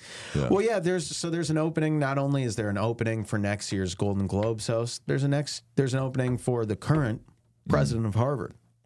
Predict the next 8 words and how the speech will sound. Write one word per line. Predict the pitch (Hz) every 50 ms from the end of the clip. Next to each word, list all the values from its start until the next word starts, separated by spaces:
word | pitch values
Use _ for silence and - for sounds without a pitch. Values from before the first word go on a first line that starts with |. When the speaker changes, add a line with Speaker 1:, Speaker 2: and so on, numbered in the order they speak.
| _ -
Speaker 1:
Yep. | - 76 76 - - _ _ _ _ _ _ _ _ _ _ - - - - - - - _ _ -
Speaker 2:
And | 107 110 107 101 87
I | 92 107 104
can | - 104 101
think | - 110 110 104 107
of | 92
no | 101 101 101 107 107 107
better | 101 107 104 101 101 98 98 95 95 95 95 90